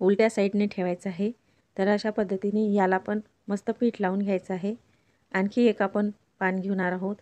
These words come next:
ते पण दुसऱ्या उलट्या साईडने ठेवायचं आणि त्यालाही पीठ लावून घ्यायचं आहे.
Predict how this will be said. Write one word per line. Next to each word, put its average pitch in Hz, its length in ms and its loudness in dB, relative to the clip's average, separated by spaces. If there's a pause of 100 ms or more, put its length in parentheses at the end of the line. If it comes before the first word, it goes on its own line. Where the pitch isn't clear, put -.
(360)
ते 220 100 4
पण 226 240 2
दुसऱ्या 202 340 -2 (180)
उलट्या 190 260 -2
साईडने 190 320 -4
ठेवायचं 185 480 -6 (540)
आणि 190 260 -2
त्यालाही 190 320 -2
पीठ 196 300 -4
लावून 180 200 -4
घ्यायचं 190 300 -6
आहे. 196 200 -6